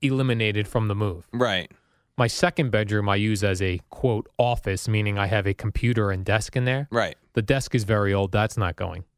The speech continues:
Speaker 2: Okay.
Speaker 1: So there's nothing in that bedroom really either.
Speaker 2: Wow.
Speaker 1: So
Speaker 2: Um,
Speaker 1: essentially they're moving a couch.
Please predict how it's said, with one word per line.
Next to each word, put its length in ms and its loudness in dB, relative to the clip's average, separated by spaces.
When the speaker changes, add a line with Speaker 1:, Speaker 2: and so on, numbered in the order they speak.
Speaker 2:
Okay. 200 -6
Speaker 1:
So 140 0
there's 160 0
nothing 260 0
in 180 0
that 260 0
bedroom 340 0
really 300 0
either. 220 -6
Speaker 2:
Wow. 220 -6
Speaker 1:
So 140 2
Speaker 2:
Um, 20 2
Speaker 1:
essentially 460 0
they're 120 2
moving 320 2
a 60 2
couch. 640 -2